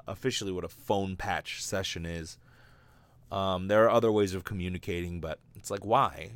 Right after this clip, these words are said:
You know, they don't need to fucking be there with me. Anyways, beside the point. Um, um, what else? What else? What else? So, oh man, yeah. So we were,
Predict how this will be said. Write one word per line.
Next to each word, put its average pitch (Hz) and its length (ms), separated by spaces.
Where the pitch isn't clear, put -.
You 104 120
know, 95 180
they 110 100
don't 113 160
need 90 140
to 76 80
fucking - 360
be 82 100
there 76 160
with 80 160
me. 90 200
Anyways, 92 540
beside 143 340
the 151 60
point. 98 400
Um, 113 500
um, 117 560
what 117 200
else? 101 220
What 107 100
else? 104 220
What 104 100
else? 95 260
So, 131 440
oh 113 220
man, 98 260
yeah. 90 240
So 110 220
we 113 200
were, 113 160